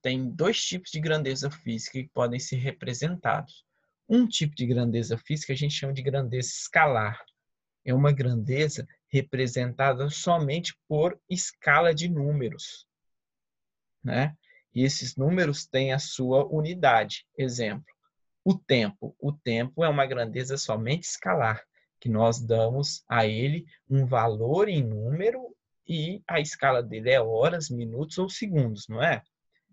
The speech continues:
Então, nós, se alguém te pergunta, "Quantas horas são?", você responde pra ela, "Dez, meio-dia,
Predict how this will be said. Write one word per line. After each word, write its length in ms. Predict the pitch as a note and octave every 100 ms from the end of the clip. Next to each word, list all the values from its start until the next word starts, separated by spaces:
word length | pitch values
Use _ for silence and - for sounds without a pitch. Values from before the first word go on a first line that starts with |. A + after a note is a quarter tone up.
| _ _
Então, 160 | F#3
nós, 180 | A2+ A2+ - - -
se 80 | -
alguém 280 | B2 C3 C3+
te 120 | -
pergunta, 540 | - C3+ A2+ A#2 A#2+ - _ _ _ _ _ _ _ _ _ _ _ _ _ _
"Quantas 420 | G3+ A#3+ F3+ D3+
horas 360 | B2+ B2+ B2 -
são?", 360 | - G#2+ G#2+
você 220 | G#2+ -
responde 400 | A#2 A#2 - A#2+
pra 160 | - G#2
ela, 200 | G2+ G2
"Dez, 540 | F2 C3 A2+ - G#2+ -
meio-dia, 760 | B2 B2 C3 A#2+ G#2+ G2+ G#2+